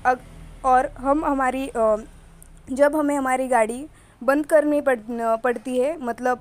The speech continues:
अ, हमारा stop आ जाता है, तब unlock कर देने पर गाड़ी अपने आप बंद हो जाती है। सेकेंड वाला बटन parking में अगर हमारी गाड़ी खो जाए तो उसे search करने के लिए है।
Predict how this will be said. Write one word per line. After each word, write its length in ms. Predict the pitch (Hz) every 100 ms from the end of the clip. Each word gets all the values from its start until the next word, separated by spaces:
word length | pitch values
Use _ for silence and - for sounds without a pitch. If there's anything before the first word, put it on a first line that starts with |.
| -
अ, 380 | 214 208 202 226 - - -
हमारा 260 | 269 269 269
stop 340 | 269 285 294
आ 80 | 302
जाता 300 | 240 240 233
है, 180 | 220 240 -
तब 200 | 285 294 _ _ _ _ -
unlock 360 | 254 269 294
कर 180 | 294 269
देने 260 | 247 233 233
पर 180 | 220 254 - - - -
गाड़ी 340 | 247 247 262 -
अपने 340 | - 254 262 269
आप 140 | 294
बंद 340 | 269 220 262 269
हो 120 | 247
जाती 340 | 226 214 220
है। 140 | 214 302 _ _ _ _ _ _ _ _ _ _ -
सेकेंड 500 | - - 269 - 302
वाला 240 | 302 302 311
बटन 440 | 285 262 277 294
parking 460 | 277 240 240 277 277
में 100 | 277
अगर 220 | 262 277
हमारी 320 | 254 240 254
गाड़ी 260 | 240 226 247
खो 260 | - 269
जाए 260 | 233 226 214
तो 180 | 240 254
उसे 220 | - 277
search 320 | - 262 269
करने 340 | - 262 247
के 140 | 247 247
लिए 360 | 226 233 240
है। 80 | 269